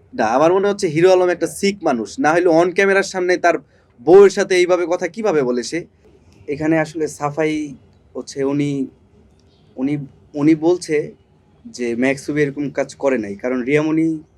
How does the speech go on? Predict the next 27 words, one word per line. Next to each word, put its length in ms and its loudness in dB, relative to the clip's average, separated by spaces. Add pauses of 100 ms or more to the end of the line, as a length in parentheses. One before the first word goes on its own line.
দীর্ঘদিন 500 -4
বাবদ 360 -2 (120)
আমার 200 -6
সাথে 240 -10
কাজ 240 -6
করছে। 360 -8 (540)
তো 60 0
একটা 220 0
মানুষ 240 0
একটা 180 -8
মানুষের 220 -8
সাথে 280 -12
আইডিয়া 320 0
ধারণা 320 -4
থাকে। 340 -12 (540)
তো 80 2
এখন 260 2
আমাকেও 360 2
যদি 180 -4
বলা 220 2
হয় 180 0
যে 220 0
হিরো 220 2
আলমের 240 2
সম্পর্কে 420 -8
গালিগালাজ 480 2
করো, 320 -6